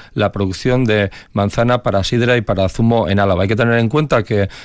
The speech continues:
eh, Euskadi, eh, mm, es, eh, deficitaria en la producción de manzana para sidra y Álava tiene un enorme potencial de desarrollo en, eh, este sector.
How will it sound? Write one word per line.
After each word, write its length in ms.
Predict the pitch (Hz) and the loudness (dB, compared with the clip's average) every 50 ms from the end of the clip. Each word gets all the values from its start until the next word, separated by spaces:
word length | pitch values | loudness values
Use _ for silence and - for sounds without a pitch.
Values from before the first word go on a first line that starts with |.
| - - - | -20 -12 -6
eh, 360 | 151 101 98 95 92 - - | -2 0 0 0 0 0 0
Euskadi, 480 | 101 98 90 - - 131 131 131 127 117 | 0 0 0 0 0 2 2 2 2 2
eh, 440 | 113 104 98 92 95 90 92 90 90 85 | 2 0 0 0 -2 -2 0 -2 -2 -4
mm, 1120 | 90 87 92 92 92 92 90 87 90 90 90 90 90 90 90 87 87 87 87 90 90 85 - - | -4 -4 -4 -4 -4 -2 -2 -2 -2 -2 0 0 0 0 0 0 0 0 0 0 0 0 0 0
es, 220 | 101 104 104 - - | 0 0 0 0 0
eh, 160 | 113 110 107 | 2 2 2
deficitaria 600 | 98 104 - - - 78 101 87 - 151 156 156 131 | 2 2 0 0 0 0 0 0 2 2 2 2 2
en 60 | 107 | 2
la 80 | 98 | 0
producción 340 | 92 - 98 95 85 117 113 | 0 0 -2 -2 0 0 0
de 60 | 110 | 2
manzana 380 | 107 110 107 - - 117 110 107 | 2 2 0 2 2 0 2 2
para 180 | - 139 143 117 | 2 0 0 2
sidra 360 | - 143 143 156 160 160 156 - - - - - | 2 2 2 4 2 2 0 -2 -10 -18 -4 -2
y 100 | 127 120 | 2 2
Álava 280 | 123 131 131 135 139 | 4 4 2 2 0
tiene 180 | 113 127 117 120 | 0 0 0 2
un 100 | 120 117 | 2 2
enorme 340 | 117 120 120 117 120 120 113 | 2 2 2 2 0 -2 -2
potencial 560 | - 123 104 - 107 101 101 - 120 117 113 | -2 -2 -2 0 -2 -2 0 0 0 2 2
de 100 | 113 107 | 2 2
desarrollo 720 | 104 101 - - 107 92 98 107 110 110 113 117 127 127 - - - - - | 2 0 0 0 0 0 2 0 2 2 2 2 0 -2 -4 -14 -18 -10 -4
en, 360 | - 98 95 95 95 98 98 | -2 0 0 0 2 2 2
eh, 340 | 98 95 95 95 98 95 - | 2 2 2 2 0 0 0
este 220 | 120 113 - - | -2 -2 0 -2
sector. 460 | - - 104 - - - 120 107 95 | -2 -2 -2 -4 -2 0 0 0 0